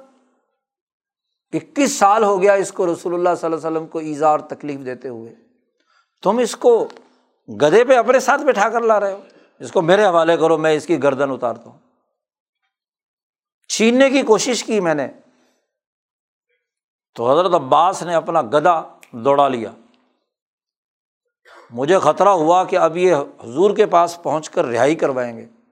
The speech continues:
تو میں نے بھی اپنے کپڑے سمیٹ لیے اور دوڑ لگا دی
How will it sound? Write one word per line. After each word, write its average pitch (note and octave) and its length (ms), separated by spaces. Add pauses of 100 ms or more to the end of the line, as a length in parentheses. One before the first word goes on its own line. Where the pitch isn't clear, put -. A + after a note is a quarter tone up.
(640)
تو C#3+ 100
میں D3 260
نے G#3 120
بھی G3 140
اپنے F3 420 (580)
کپڑے F3 340
سمیٹ E3+ 360
لیے G3 260
اور F#3 120
دوڑ E3 400
لگا C3 220
دی A2 180